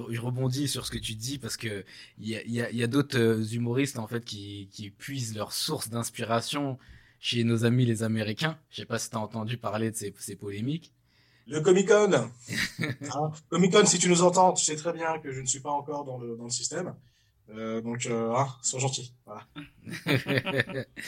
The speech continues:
Speaker 1: Ouais, on, on, on en touchera, on leur, on leur en
Speaker 2: Reste
Speaker 1: touchera
Speaker 2: calme,
Speaker 1: quelques
Speaker 2: Doudou,
Speaker 1: mots.
Speaker 2: reste calme.
Speaker 1: Et du coup, toi, tu, tu écris tes propres, tes, tes propres comédies.
Speaker 2: Ah bah ouais, forcément, c'est, c'est un, c'est, je, c'est très intré-, c'est, c'est, c'est surtout un travail d'auteur.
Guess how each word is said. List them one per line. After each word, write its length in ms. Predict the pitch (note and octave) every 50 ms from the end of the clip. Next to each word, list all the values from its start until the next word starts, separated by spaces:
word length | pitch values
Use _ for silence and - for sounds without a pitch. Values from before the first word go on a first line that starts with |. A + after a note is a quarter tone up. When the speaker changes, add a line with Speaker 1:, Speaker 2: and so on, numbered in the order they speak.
| - - - - - - - _ -
Speaker 1:
Ouais, 220 | A2+ A2+ A#2+ B2
on, 400 | B2 A2+ A2 G#2+ - A#2 A#2+ A#2 -
on, 120 | A#2+ B2+ -
on 160 | - C3+ C3+
en 100 | C3+ C3
touchera, 640 | B2+ - C3 B2+ - - B2+ C3 B2+ B2 A#2+ A#2+ A#2+ -
on 100 | A#2+ A#2+
leur, 260 | A#2+ A#2+ A#2 A#2 - -
on 80 | - A#2+
leur 100 | - -
en 60 | G3+
Speaker 2:
Reste 100 | G#3 G#3+
Speaker 1:
touchera 140 | G#3 A3+ G3+
Speaker 2:
calme, 160 | G3 F3 E3+
Speaker 1:
quelques 60 | D#3+ D3+ D3+
Speaker 2:
Doudou, 80 | D3 D3
Speaker 1:
mots. 60 | D3
Speaker 2:
reste 280 | A3+ A3+ - A3+ G#3
calme. 380 | - G3 E3+ D3+ C#3 C3 B2 B2 - - - - - -
Speaker 1:
Et 120 | - C3 C3+
du 120 | B2+ D#3 -
coup, 100 | - A3+
toi, 160 | F3+ F3 D#3+
tu, 400 | - - - D3 C#3 C3+ C3+ C3
tu 160 | B2+ - D3
écris 220 | C#3 C3 - - E3+
tes 140 | - C3 B2+
propres, 800 | - A#2+ C#3+ C#3 A2 - B2+ C3 B2 A#2+ A#2 A#2 A2+ A2+ A2 G#2
tes, 120 | - A2
tes 200 | - - - A2+
propres 320 | - - A#2 A2+ - - A2+
comédies. 440 | - A#2+ G#2+ A#2 A#2+ A#2+ A#2+ G#2+ G2 - - _ _ _ _ _ _ _ _ _ _ _ _ _ _ _ _ - - - -
Speaker 2:
Ah 100 | - C#3
bah 140 | C3+ D3 D3+
ouais, 280 | E3 F#3 F#3 F3+ E3+ D3+
forcément, 600 | D3 - - - - D#3 D#3 E3+ E3+ E3 D#3 B2+
c'est, 160 | - - A2+
c'est 140 | - - B2
un, 180 | A2+ A2+ A#2
c'est, 560 | A2 - - - A2+ A2+ A2+ A2+ A2+ A2 G#2+ G#2+
je, 160 | G#2 A2 A2 G#2+ G#2+ G#2+ - -
c'est 200 | - - - -
très 280 | - - D#3+ D3+ C#3+
intré-, 180 | C#3+ C3+ - - -
c'est, 160 | - - C3
c'est, 160 | C3 - C#3
c'est 140 | C3 - C3+
surtout 320 | B2 - - - - D#3 D#3
un 60 | C#3
travail 360 | - - - C3 C3+ C3+ C3+
d'auteur. 480 | C3 C3 C3+ C3+ E3+ F3 D#3+ - -